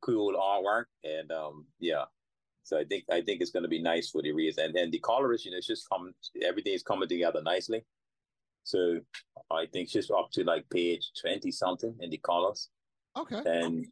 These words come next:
Speaker 1: yeah, it, it's, it's tiny and nice. I'm, I'm actually, you know, but, well, when you see, see it at that point, you get more excited, you know?
Speaker 2: Okay.
Speaker 1: But, uh, but her lately, I, I just gotten so busy, you know, um,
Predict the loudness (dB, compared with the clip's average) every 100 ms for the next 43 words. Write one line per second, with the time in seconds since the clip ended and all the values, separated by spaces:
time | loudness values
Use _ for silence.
0 | _ -2 2 4 4 2 2 0 0 -2
1 | 0 0 0 0 0 0 0 -2 -4 -8
2 | -6 -2 0 0 0 -2 -2 -2 -2 -4
3 | _ _ _ _ _ _ _ _ _ _
4 | _ _ -2 2 4 4 4 2 2 2
5 | 2 0 -6 _ _ _ _ _ _ _
6 | _ _ -16 -4 0 2 4 2 0 0
7 | -4 -4 -10 -8 -4 -4 -2 -6 -6 -6
8 | -6 -6 -10 _ _ _ _ _ _ _
9 | _ -6 -2 -4 -6 -16 -12 -10 -10 -12
10 | _ 0 0 0 -2 -2 0 2 2 2
11 | 0 -2 -2 -4 -4 -4 -4 -4 -4 -2
12 | 0 -2 -2 -4 -2 -4 -2 -4 -6